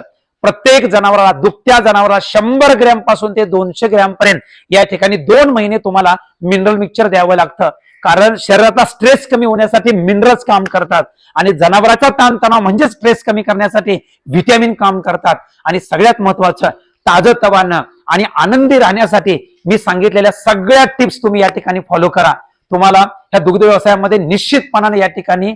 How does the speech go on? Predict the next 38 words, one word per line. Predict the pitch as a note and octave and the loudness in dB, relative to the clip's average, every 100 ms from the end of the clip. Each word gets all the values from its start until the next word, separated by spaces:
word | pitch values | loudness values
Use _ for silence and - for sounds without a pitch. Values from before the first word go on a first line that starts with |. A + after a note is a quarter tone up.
| - _ _ | -12 _ _
हे | G#3 | 2
यश | G#3 G#3 | 2 0
मिळणार, | G3 F#3 F#3 | -2 0 0
ह्यात | - - - F#3+ | -2 -6 -2 -2
काही | G#3+ | -2
शंका | G3+ F3+ E3+ F3+ | -4 -6 -2 -2
नाही. | D#3+ - _ _ | -2 -8 _ _
जनावर | C#3+ F3+ C4 C4+ | -2 2 4 4
आनंदी | A#3+ A#3+ A#3 | 4 2 2
राहिलं, | A3+ G#3+ G#3+ G#3+ - _ - | 2 2 2 0 -6 _ -6
दुधाचं | D#3+ A3 A3+ | 0 2 2
उत्पादन | G3 - A3 | 0 0 0
वाढतं | G#3+ G#3 G#3 | 0 0 0
आणि | G#3+ - _ D#3 | -6 -6 _ -8
दुधाचं | B2+ D#3+ B3+ B3 | -4 2 2 2
उत्पादन | C4 - A#3 A#3 | -2 0 0 2
या | A3 | -2
ठिकाणी | G#3 A3 G#3 | -2 -6 -2
वाढलं | F#3+ F3+ F#3 - _ - | -2 0 -2 -4 _ -2
तरच | A#3 | 0
आपल्याला | G#3 F#3 G3 | 0 0 -2
दूध | F3+ F3+ | 0 0
व्यवसाय | E3+ D#3 F3+ | -2 -2 -6
परवडतो. | F3 E3 E3 D#3+ D3 - _ | -4 -4 -4 -6 -10 -12 _
तुमच्या | G3+ F#3 A#3 | -6 0 0
जातीवंत | G3+ G3 B3 C4 C4 | 2 0 2 2 2
एच | A#3 A#3 | 2 0
एफ | |
जातीच्या | G#3+ G#3 G#3 G#3 | -2 -2 -2 -2
गायीची | F3+ F#3 - | 0 -2 -4
काळजी | - D#3+ D3 | -6 -6 -4
घ्या. | D#3 C#3 - _ _ | -8 -8 -10 _ _
तुमच्या | G3+ F3 A#3 | -12 -4 0
गोठ्यातल्या | G#3+ G#3+ A3+ A#3+ | 0 0 0 0
मुर्रा | G3+ F#3 A3+ C4 | 0 0 2 2
म्हशीची | B3 A#3 A#3 | 0 -4 -6
काळजी | G#3+ F#3 F3+ | -4 -2 -4
घ्या, | E3 | -4